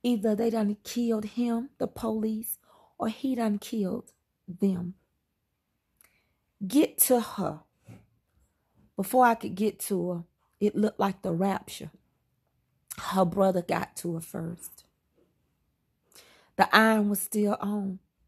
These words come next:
The clothes were still there. She had been cooking hot dogs and hamburgers. I mean, hamburgers and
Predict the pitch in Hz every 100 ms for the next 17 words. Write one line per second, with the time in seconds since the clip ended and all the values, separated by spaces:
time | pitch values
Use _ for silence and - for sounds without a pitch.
0 | _ 208 - 240 233 220 214 - - 233
1 | 214 208 208 185 - _ _ _ _ _
2 | _ _ _ _ _ _ _ - 269 220
3 | 220 214 226 226 208 220 - 220 220 214
4 | 214 214 214 208 196 190 190 - 220 -
5 | 214 226 220 220 208 - 190 196 190